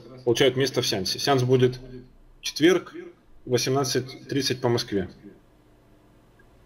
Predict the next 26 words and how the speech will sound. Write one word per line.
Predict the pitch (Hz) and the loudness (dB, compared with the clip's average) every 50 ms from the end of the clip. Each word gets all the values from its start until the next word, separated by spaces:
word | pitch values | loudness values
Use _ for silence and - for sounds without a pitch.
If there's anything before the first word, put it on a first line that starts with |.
| _ _ _ _ _ _ _ _ _ _ - - - _ - - _ - - _ _ _ - _ - - - - - - - - - - - - - | _ _ _ _ _ _ _ _ _ _ -20 -20 -20 _ -20 -20 _ -20 -20 _ _ _ -20 _ -20 -20 -20 -20 -20 -20 -20 -20 -20 -20 -20 -4 2
А | - | 4
меня | 113 117 123 131 131 127 | 4 6 6 6 6 4
поправляют, | 120 - 123 123 131 127 123 123 135 139 131 123 117 113 - - 135 127 120 113 - - - - - - _ _ _ - - - - - - - - - - - 160 | 2 0 -2 -2 2 2 2 4 4 6 6 4 4 2 -2 -12 -18 -20 -20 -20 -20 -20 -20 -20 -20 -20 _ _ _ -20 -20 -20 -18 -16 -14 -14 -12 -12 -12 -6 2
запишется | 123 120 107 - 139 131 - 123 - - 120 | 2 2 4 4 0 0 0 -2 4 6 6
и | 117 | 6
оплатит. | 120 117 113 104 92 90 - 95 - - - - _ - - - _ _ - | 6 4 2 -2 -4 -4 -8 -14 -16 -18 -20 -20 _ -20 -20 -20 _ _ 0
И | - 147 147 139 131 - - | 2 2 2 2 0 -2 -2
у | 143 | 2
вас | 135 151 135 127 | 2 2 2 2
баннер | 131 143 139 135 135 127 - - - - | 2 0 2 4 2 2 0 -2 -8 -10
вверху | 135 127 135 135 127 - 196 202 | -4 -2 -2 -2 0 0 2 4
есть, | 190 160 131 - - - - 175 - | 4 4 2 0 -8 -14 -16 -14 -8
вы | - 123 | -2 0
можете | 127 127 123 117 120 - | 2 4 2 2 0 -4
всю | 113 - - | -4 -2 2
дополнительную | 131 120 117 - 131 123 123 120 113 | 2 2 2 2 0 0 2 0 -2
информацию | - 123 120 123 117 - - | 0 0 0 0 0 -2 -4
там | - 120 113 | -4 -4 -2
посмотреть. | - 120 - 131 123 120 147 180 185 185 127 - - - - - - | -2 -4 -2 0 0 4 4 2 2 0 -6 -14 -18 -18 -18 -12 -2
Для | 117 127 | 0 0
тех, | 127 131 156 - | 4 4 2 2
кто | - 143 123 | 2 -4 -6
смотрит | 131 147 135 127 123 123 131 | -4 -2 0 0 0 0 -2
видео | 139 127 127 127 | 0 2 4 4
в | 120 120 | 4 4
записи, | 131 127 123 127 110 - - 113 110 | 4 2 2 0 -4 -4 -4 -4 -6